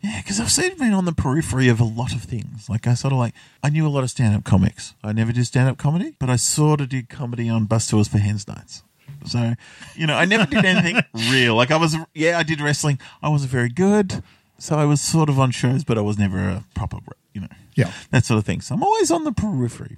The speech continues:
Speaker 1: But
Speaker 2: Yeah,
Speaker 1: yeah.
Speaker 2: exactly. You were part of a Fringe Festival production.
Speaker 1: Award-winning Fringe Festival production, thank you.
Speaker 2: Yes.
Speaker 1: For the Super Happy Robot Hour.
Speaker 2: Yeah.
Speaker 1: That was good.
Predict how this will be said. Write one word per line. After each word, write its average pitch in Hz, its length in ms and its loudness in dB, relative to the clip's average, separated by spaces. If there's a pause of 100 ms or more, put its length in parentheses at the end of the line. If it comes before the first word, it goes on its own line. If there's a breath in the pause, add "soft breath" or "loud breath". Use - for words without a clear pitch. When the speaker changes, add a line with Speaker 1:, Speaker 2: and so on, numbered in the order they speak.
Speaker 1:
But 143 120 -4
Speaker 2:
Yeah, 302 160 2
Speaker 1:
yeah. 117 80 6
Speaker 2:
exactly. - 440 -2
You 160 120 -2
were 190 60 -6
part 202 220 -4
of 156 100 0
a 147 60 6
Fringe 156 320 4
Festival 127 540 0 (260)
production. 135 520 0
Speaker 1:
Award-winning 131 720 0
Fringe 90 280 0
Festival 87 340 -6
production, 95 380 -6
thank - 320 0
you. 147 60 6
Speaker 2:
Yes. - 260 2
Speaker 1:
For - 60 -8
the 101 80 -2
Super 127 280 0
Happy 117 240 2
Robot 110 360 4
Hour. 127 260 -4 (160)
Speaker 2:
Yeah. 127 140 -14 (260)
Speaker 1:
That 135 160 -2
was 110 140 2
good. 131 280 0